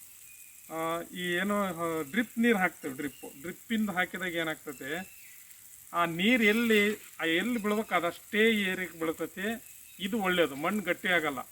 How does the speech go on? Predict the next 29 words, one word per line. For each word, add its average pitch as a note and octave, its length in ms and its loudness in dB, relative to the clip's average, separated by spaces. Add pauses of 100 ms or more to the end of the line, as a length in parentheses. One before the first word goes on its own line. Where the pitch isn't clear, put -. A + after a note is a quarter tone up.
(200)
ಆ C#3 60 -6
ಏರಿಯಾಕ್ಕೆ D#3+ 380 -2
ಅಷ್ಟೇ D#3 220 -8
ಬೀಳ್ತೈತಿ, E3 480 -8
ಗಿಡ D3+ 120 -6
ಎಷ್ಟು D#3+ 340 -2
ಬೇಕು D#3+ 160 -6
ಅಷ್ಟು D3+ 260 -10
ತಗೊಳ್ತೈತಿ, D3+ 400 -8
ಬೆಳಿತೈತಿ. C#3+ 580 -4 (1120)
ನೆಕ್ಸ್ಟ್ A3 280 0
ಎಲ್ಲ G#3+ 400 4
ಕಡೆನ A#3+ 320 2 (140)
ಅದು A3 280 4
ಹೆಂಗ್ F#3+ 480 -2
ಪರಿಣಾಮ G3+ 400 2
ಬೀರ್ತೈತಿ? D#3 560 -6
ಇನ್ನೊಂದು F3 300 -4
ಅನಾನುಕೂಲ D#3 540 -4
ಅಂದ್ರೆ, C3+ 460 -4 (420)
ನಾವೀಗ F3+ 380 0
ಹೊರಗಡೆ F3 540 2
ಇರ್ತೇವೆ, D3 320 -6
ಒಂದು C#3+ 100 -10
ಮೂವತ್ತೈದು D#3+ 400 -2
ಡಿಗ್ರಿ D3+ 200 -4
ಟೆಂಪರೇಚರ್ D3+ 520 -8
ಐತೆ B2 160 -10
ಬಿಸಿಲು, D3 360 -14